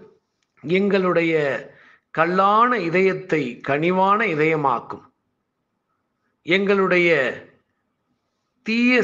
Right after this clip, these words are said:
சிந்தனைகளை தூய சிந்தனைகளாக மாற்றும். எங்களுடைய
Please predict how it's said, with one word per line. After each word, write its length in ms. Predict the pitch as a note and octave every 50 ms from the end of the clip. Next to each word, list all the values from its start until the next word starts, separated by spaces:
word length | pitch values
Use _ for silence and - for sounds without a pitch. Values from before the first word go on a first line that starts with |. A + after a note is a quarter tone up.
| - -
சிந்தனைகளை 920 | F#3+ F#3 G3 G3 A3 G#3+ G#3 G3 E3 F3 E3 D#3 D3+ C#3+ C3+ - - - -
தூய 400 | - G3+ A3 A#3 A#3 A#3+ A#3 - - -
சிந்தனைகளாக 800 | E3+ E3+ E3+ F3+ F3 F3 E3 C#3+ D#3 D#3 D3+ D3+ C#3+ C#3+ D3+ C3 B2
மாற்றும். 440 | A#2+ B2 C3 A#2+ - - A2 G2+ - - - - - - - - - - - _ _ _
எங்களுடைய 720 | - D3 F3+ G3+ G#3+ G#3+ A3 A3 G#3+ G3+ F#3 F#3+ F3+ F3